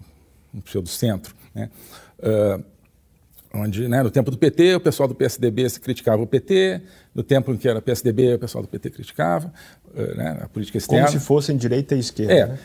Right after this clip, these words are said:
Speaker 1: e na política externa isso era muito claro, né, mas quando chegou realmente uma política externa, eh, a partir dos interesses do Brasil, a partir de uma visão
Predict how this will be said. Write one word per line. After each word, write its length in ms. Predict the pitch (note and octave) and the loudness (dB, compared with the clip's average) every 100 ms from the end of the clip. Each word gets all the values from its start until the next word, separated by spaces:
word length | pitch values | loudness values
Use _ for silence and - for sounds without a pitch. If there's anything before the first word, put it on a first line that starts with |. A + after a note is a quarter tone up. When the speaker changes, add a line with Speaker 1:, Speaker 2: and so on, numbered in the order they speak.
| - - | -16 -6
Speaker 1:
e 180 | B2+ | -2
na 100 | A#2 | 0
política 240 | A#2 A#2+ C3+ | 0 0 -2
externa 260 | - B2+ B2 | -2 -4 -2
isso 120 | C3 | -2
era 100 | A#2+ | -2
muito 180 | C3 - | -4 0
claro, 220 | E3 G3 - - | 0 0 -12 0
né, 220 | D#3+ A3 | 2 2
mas 180 | E3 F#3 | 2 2
quando 180 | G#3 G3 | 0 2
chegou 280 | F#3 D3+ | 4 4
realmente 380 | C3 D3+ B2+ B2 | 4 4 2 -2
uma 120 | D#3 | -4
política 320 | C3+ C3+ A#2+ C3 | -4 -4 -6 -8
externa, 400 | - G#2+ G2+ G2 _ _ _ - | -4 -4 -4 -10 _ _ _ -12
eh, 160 | D#3+ - | -10 -6
a 60 | |
partir 380 | - A2 - A#2+ - - | 0 0 2 -2 -2 -12
dos 220 | - A#2 G#2 | -10 -4 0
interesses 420 | B2 B2 C3+ - | 4 6 6 4
do 60 | G#2 | 2
Brasil, 360 | G#2 F#2 B2+ | 2 2 0
a 60 | A#2+ | 0
partir 360 | A2+ - A#2 - _ _ | -2 -4 -8 -10 _ _
de 100 | - | -10
uma 240 | G2 G#2+ G2+ | -6 -6 -4
visão 520 | A2 F#2 C3+ C#3+ | -2 4 4 2